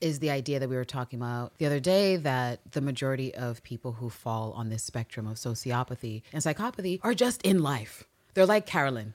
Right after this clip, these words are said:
and Raymond. They are literally in life, doing stuff, having jobs, masquerading as quote unquote normals,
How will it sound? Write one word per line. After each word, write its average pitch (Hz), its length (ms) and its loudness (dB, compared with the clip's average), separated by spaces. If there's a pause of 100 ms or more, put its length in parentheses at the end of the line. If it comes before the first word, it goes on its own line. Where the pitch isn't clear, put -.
and 160 140 0
Raymond. 135 340 2
They 160 200 6
are 147 160 4
literally 233 520 2
in 226 200 0
life, 151 460 -2 (260)
doing 175 320 4
stuff, 226 460 -4
having 175 340 2
jobs, 165 420 2
masquerading 156 640 0
as 139 100 -4
quote 185 200 0
unquote - 440 -2
normals, 185 760 0